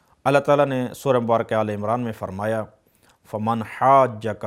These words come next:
فِیہِ مِنْ بَعْدِ مَا جَاءَکَ مِنَ الْعِلْمِ فَقُلْ تَعَالَوْا ندعو ابناءنا وابناءکم وَنِسَاءَنَا ونساءکم وانفسنا وانفسکم ثُمَّ نبتہل فَنَجْعَلْ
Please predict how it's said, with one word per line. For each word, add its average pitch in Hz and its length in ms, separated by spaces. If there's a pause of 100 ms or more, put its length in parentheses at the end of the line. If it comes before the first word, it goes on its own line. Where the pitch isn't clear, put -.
(120)
فِیہِ 104 340
مِنْ 98 220
بَعْدِ 104 360
مَا 92 200
جَاءَکَ 110 600 (120)
مِنَ 104 120
الْعِلْمِ 117 560 (840)
فَقُلْ 113 320 (120)
تَعَالَوْا 104 560
ندعو 110 360 (120)
ابناءنا 101 720
وابناءکم 98 960
وَنِسَاءَنَا 92 800
ونساءکم 90 920
وانفسنا 95 800
وانفسکم 95 840 (800)
ثُمَّ 131 380 (120)
نبتہل 95 600 (100)
فَنَجْعَلْ 110 460